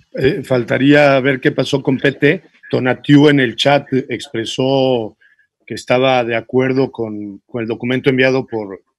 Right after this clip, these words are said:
por el cuerpo técnico. Nada más había eventualmente,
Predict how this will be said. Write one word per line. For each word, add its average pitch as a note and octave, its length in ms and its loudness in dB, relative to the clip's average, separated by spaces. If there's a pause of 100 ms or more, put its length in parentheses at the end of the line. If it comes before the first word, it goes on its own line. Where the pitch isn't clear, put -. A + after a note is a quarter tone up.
(100)
por G#2+ 140 -8
el F#2 100 -10
cuerpo B2+ 380 -4
técnico. D3 580 0 (840)
Nada C3 280 0
más C#3+ 220 0
había C3 680 2
eventualmente, C3+ 960 -2